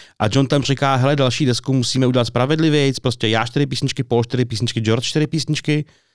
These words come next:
Ringo dvě, když je bude chtít, vlastní, eh, a musíme to dělat jinak a tak a td. a td.“ Normálně regulárně se baví o tomhle a pak úplně,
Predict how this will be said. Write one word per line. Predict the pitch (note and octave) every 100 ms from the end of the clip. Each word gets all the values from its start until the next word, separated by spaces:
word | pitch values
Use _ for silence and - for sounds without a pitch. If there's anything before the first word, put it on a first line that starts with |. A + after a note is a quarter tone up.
| _ -
Ringo | B2+ B2+ B2
dvě, | B2+
když | B2 A2+
je | B2+
bude | B2 A2
chtít, | - A2+ C#3+ - _
vlastní, | G#2+ G2+ - C#3 E3+ - _ - - _ _ -
eh, | A#2 A#2
a | A#2+
musíme | B2+ C#3 C3+
to | C#3
dělat | C3+ B2
jinak | B2+ C#3+ B2+
a |
tak | A#2+ B2+ B2+
a | A#2
td. | C3 B2+
a | A2
td.“ | - G#2 G#2+ F3 _ _ _ -
Normálně | B2+ B2+ C#3+ B2
regulárně | C3 C#3+ B2+
se |
baví | C#3 C3+
o | B2+
tomhle | A#2+ A#2 G#2+ A#2+
a | B2
pak | A#2+ -
úplně, | A#2+ B2+ C3